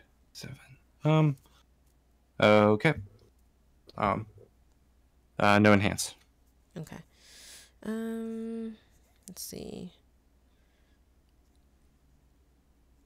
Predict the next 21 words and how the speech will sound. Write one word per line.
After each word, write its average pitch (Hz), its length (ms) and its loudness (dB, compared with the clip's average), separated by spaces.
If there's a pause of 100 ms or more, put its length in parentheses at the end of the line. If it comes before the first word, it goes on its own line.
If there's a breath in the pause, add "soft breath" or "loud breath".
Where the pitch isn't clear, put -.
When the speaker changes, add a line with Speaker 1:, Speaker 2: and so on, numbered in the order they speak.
(400)
Speaker 2:
Uh, 165 540 -10
it - 80 -20
says 190 380 -18
I 196 140 -20
could. 196 560 -18 (2750 loud breath)
Nah, 92 240 -14 (120)
I'll 190 140 0
just, 196 280 -4
uh, 190 280 2
discard 190 420 -2
a 185 300 -2 (140)
momentum 180 920 -6
and 165 340 -8
do 165 340 -6
E 165 140 -6
X 165 260 -8
one, 262 280 -4 (100)
so 156 220 -12
it 151 80 -12
goes 156 180 -8
up, 156 80 -8